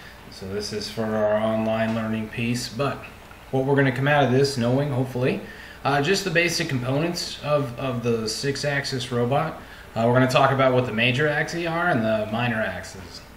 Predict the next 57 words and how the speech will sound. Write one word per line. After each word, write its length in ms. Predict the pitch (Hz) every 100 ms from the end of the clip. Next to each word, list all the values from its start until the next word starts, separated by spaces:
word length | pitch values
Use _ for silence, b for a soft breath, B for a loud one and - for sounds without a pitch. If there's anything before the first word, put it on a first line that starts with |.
| - -
are. 380 | 87 98 123 - B B -
All 80 | 113
right, 280 | 113 135 131
the 120 | 123
joints, 420 | 135 139 147 147
the 80 | 113
links, 400 | 123 139 135 - B B B
understanding. 800 | 143 160 156 - 165 160 160 139
We're 100 | 170
not 160 | 208 208
gonna 140 | 196
get 220 | 139 156
into 240 | 175 175 165
servo 480 | - 147 156 165
motors. 440 | 160 160 165 160 120
We're 60 |
gonna, 240 | 127 135 123
we've 220 | 123 120
talked 240 | 127 123 127
about 220 | 127 123
that 240 | 127 120
in 80 | 107
our 200 | 110 107
motor 220 | 110 117
control 360 | 117 117 123 113
course, 440 | - 123 117 -
uh, 160 | 123 120
next 240 | 120 120
semester, 560 | 127 123 123 127 123 123 B B B -
or 180 | 113 110
we've 140 | 110
talked 300 | 135 117 117
about 260 | 113 120 117
it, 200 | 117 117
uh, 240 | 113 113
in 180 | 113 110
digital 320 | 120 110 113
electronics 720 | 113 107 131 127 123 117 -
and 100 | 107
things 220 | 113 107
like 160 | 104 104
that. 260 | 92 95 -
So 300 | 120 110 - - - - - - - -
we're 80 | 151
not 160 | 185
gonna 120 | 160 151
get 120 | 147
into 180 | 143 117
the 120 | 110
details 420 | 127 123 135 123
of 80 | 117
servo 340 | 123 123 120
motors 380 | 120 120 120 117
and 100 | 101
pulse 280 | 120 117 -
encoders, 400 | 107 123 120 120
but, 140 | 110